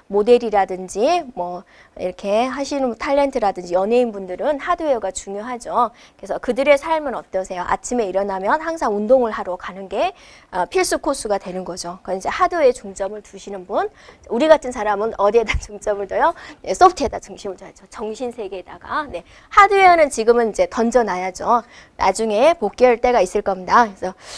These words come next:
일단은 이제 소프트에 온 정신을 다해서 여기다가 해서 일단 합격을 하고 이제 그 다음에 이제 여유가 되면, 어, 이제 발령 대기할 때 그때 열심히 꾸며주면 됩니다. 자, 하드웨어는 다시, 그러면 이제 하드웨어는 다시 세 가지로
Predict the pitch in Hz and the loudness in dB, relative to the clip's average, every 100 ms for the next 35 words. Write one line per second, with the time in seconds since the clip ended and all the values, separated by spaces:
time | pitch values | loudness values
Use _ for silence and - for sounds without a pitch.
0 | - - 220 285 269 330 403 - 196 185 | -6 -2 6 8 10 8 4 0 -2 -2
1 | 202 - 277 339 302 226 277 311 247 202 | -4 -10 -2 0 0 2 2 2 0 -6
2 | 202 202 - - 277 269 175 180 190 190 | -4 -8 -6 -2 0 0 -2 -4 -6 -8
3 | 190 262 269 214 359 - _ - 196 220 | -6 -6 0 4 4 2 _ -8 -6 -4
4 | 247 330 302 285 - 277 262 190 _ - | -4 -4 -4 -4 0 0 0 -4 _ -18
5 | 190 220 240 247 202 175 180 208 185 202 | -12 4 4 4 0 -8 -6 -4 0 0
6 | 220 208 180 190 269 240 - - - - | 0 -2 -4 -2 -2 -2 -10 -20 -20 -6
7 | 185 185 180 170 165 - 214 226 208 226 | -2 -2 -4 -8 -4 2 6 6 4 -2
8 | 220 226 254 254 - 277 330 - - 214 | 0 0 0 -2 2 4 2 -2 -2 0
9 | 180 190 - 208 - 285 302 285 208 185 | 0 -6 -8 -10 -12 -10 -10 -10 -14 -14
10 | 180 185 190 240 - _ _ _ _ _ | -16 -4 -2 -2 -6 _ _ _ _ _
11 | _ _ _ - - - - - - - | _ _ _ -20 -20 -20 -20 -20 -20 0
12 | - - - 392 415 415 359 254 220 294 | 2 2 10 10 12 12 12 12 8 4
13 | 262 196 208 214 - 254 247 190 240 302 | 4 2 4 2 2 4 4 6 6 6
14 | 214 185 190 - 349 339 311 240 254 247 | 2 -2 2 4 6 8 10 10 8 4
15 | - 196 202 220 - 370 349 330 196 196 | 0 -4 -2 -2 0 4 6 4 2 6
16 | 285 415 | 6 6